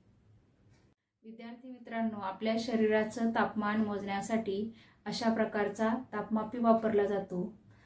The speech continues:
आणि या तापमापीमध्ये फॅरनहाइटमध्ये आपलं अंश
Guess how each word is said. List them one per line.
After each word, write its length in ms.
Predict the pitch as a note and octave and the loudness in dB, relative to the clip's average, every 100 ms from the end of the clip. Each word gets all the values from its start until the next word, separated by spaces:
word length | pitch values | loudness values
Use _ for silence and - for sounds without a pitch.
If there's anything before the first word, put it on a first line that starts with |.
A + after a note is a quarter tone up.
| _ _ | _ _
आणि 240 | G#3 G#3+ | -2 2
या 180 | G#3+ A3+ | 4 4
तापमापीमध्ये 1000 | A#3 A3+ A3 A3 - A3+ A3 A3+ G3 A3 A3+ G#3+ | 4 2 2 0 4 8 8 8 4 2 -4 -6
फॅरनहाइटमध्ये 760 | G#3 A3 A3+ A#3 A3+ A3+ A3+ | 0 6 6 6 4 4 6
आपलं 360 | A3+ A3+ A3 B3 - - - _ | 4 4 2 2 -2 -14 -20 _
अंश 360 | A3 A#3 A#3+ | 4 4 6